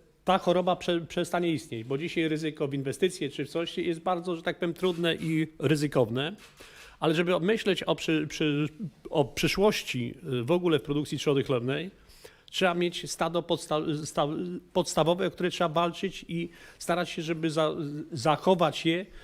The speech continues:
żeby jak przyjdzie ten lepszy okres, bo na pewno on kiedyś przyjdzie, to jest kwestia czasu,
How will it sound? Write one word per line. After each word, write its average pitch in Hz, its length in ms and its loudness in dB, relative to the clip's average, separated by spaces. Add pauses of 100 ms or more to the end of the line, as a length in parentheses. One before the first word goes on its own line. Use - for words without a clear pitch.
(160)
żeby 160 280 2
jak 160 180 4
przyjdzie 190 300 2
ten 175 180 0
lepszy 185 320 4
okres, 147 360 0
bo 170 100 0
na 226 100 2
pewno 240 260 2
on 226 140 2
kiedyś 233 240 0
przyjdzie, 120 340 -2
to 143 100 -6
jest 143 120 -4
kwestia 175 280 0
czasu, 185 520 2